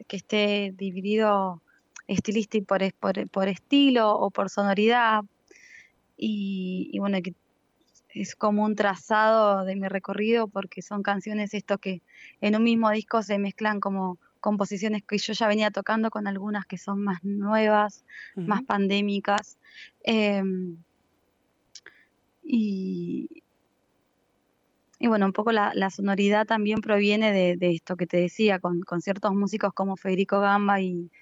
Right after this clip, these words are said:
Speaker 1: y
Speaker 2: Ujú.
Speaker 1: Federico Yola veníamos tocando, lo, son músicos que han grabado,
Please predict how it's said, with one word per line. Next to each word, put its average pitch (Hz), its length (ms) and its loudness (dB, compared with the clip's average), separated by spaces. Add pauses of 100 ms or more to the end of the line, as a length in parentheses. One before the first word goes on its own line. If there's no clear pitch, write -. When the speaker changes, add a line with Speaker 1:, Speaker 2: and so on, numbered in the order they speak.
Speaker 1:
y 175 120 -4
Speaker 2:
Ujú. 196 80 -4
Speaker 1:
Federico 190 360 0
Yola 196 280 0
veníamos 190 480 -2
tocando, 226 580 2 (200)
lo, - 140 -14 (120)
son 185 220 -4
músicos 180 300 -4
que - 100 -8
han 175 80 0
grabado, 175 520 0